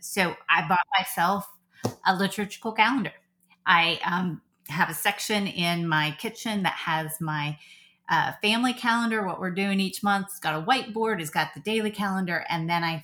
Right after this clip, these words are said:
found, um, a liturgical calendar that was a dial of the year.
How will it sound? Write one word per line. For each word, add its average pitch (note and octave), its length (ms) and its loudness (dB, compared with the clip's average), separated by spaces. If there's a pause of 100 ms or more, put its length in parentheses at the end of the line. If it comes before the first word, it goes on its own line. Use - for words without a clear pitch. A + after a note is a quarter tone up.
found, D#3+ 480 -4
um, D#3+ 220 -6
a E3 80 -8
liturgical E3 720 -8
calendar D#3+ 400 -6
that D#3 220 -10
was D#3 200 -8 (140)
a F#3+ 60 -4
dial F3 760 0
of D#3+ 140 -10
the F#3 80 -6
year. E3 460 -4